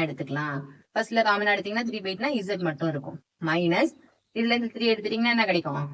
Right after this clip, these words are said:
டூ. அடுத்தது இதுல இருந்து த்ரீ வெளில எடுத்துட்டா என்ன கிடைக்கும்? ஃபோர் த்ரீ சார் டுவெல் இல்லையா? ஃபோர் ஐ,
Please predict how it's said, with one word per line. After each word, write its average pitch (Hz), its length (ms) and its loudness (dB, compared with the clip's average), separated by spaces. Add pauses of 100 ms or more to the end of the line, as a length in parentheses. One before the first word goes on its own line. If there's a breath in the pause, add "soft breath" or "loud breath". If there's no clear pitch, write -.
(320)
டூ. 160 60 4 (560)
அடுத்தது 185 380 0 (520 soft breath)
இதுல 233 160 4
இருந்து 233 240 4
த்ரீ 240 180 -2
வெளில 214 240 4
எடுத்துட்டா 208 360 -2
என்ன 220 200 2
கிடைக்கும்? 160 340 -2
ஃபோர் 180 220 2
த்ரீ 180 200 0
சார் 180 200 0
டுவெல் 175 220 2
இல்லையா? 190 220 4 (140)
ஃபோர் 180 260 0 (200)
ஐ, - 20 -6